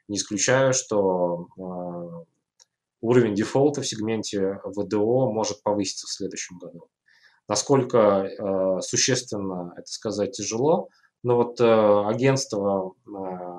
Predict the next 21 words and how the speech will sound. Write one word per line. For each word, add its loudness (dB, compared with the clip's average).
которые -2
на -6
конференции 0
выступали, -2
у -8
них 0
по -6
прогнозам, 0
по-моему, -2
что-то -10
порядка -4
двадцати -6
четырёх, -4
если -6
я -4
не -6
ошибаюсь, -2
а, -4
компаний, 0
которые -6
могут, -6